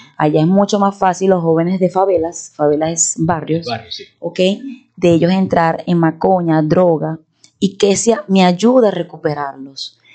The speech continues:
Speaker 1: Y entonces ver jóvenes trabajando con nosotros es eso, dejar a los chamos como herencia, porque ellos son los que van a continuar la semilla. El curso privado de ayer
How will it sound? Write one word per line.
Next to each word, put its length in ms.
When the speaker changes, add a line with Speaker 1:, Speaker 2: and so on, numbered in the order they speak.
Speaker 1:
Y 100
entonces 440
ver 200
jóvenes 420
trabajando 480
con 180
nosotros 540
es 200
eso, 320
dejar 300
a 60
los 200
chamos 400
como 260
herencia, 480
porque 200
ellos 120
son 120
los 120
que 120
van 160
a 100
continuar 640
la 100
semilla. 520
El 140
curso 340
privado 460
de 100
ayer 420